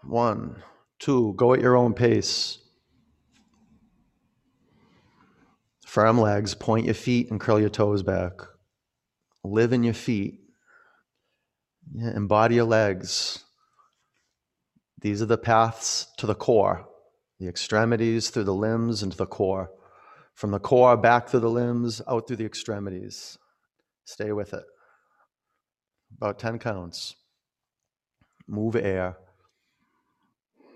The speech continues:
Okay, keep your legs where they are.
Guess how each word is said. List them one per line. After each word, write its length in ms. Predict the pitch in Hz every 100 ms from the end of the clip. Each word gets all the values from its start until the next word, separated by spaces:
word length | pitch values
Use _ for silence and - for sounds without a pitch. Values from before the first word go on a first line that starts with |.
| _ _ _ _ _ _ _ _ _ _ _ _ _ _ _ _ _ _ _ _ 240 _ _ _ _ _ _ _ _ _ _ _ _
Okay, 140 | 156
keep 240 | - 180 196
your 100 | 202
legs 220 | 196 160
where 80 | 147
they 140 | 127
are. 440 | 113 87 98 110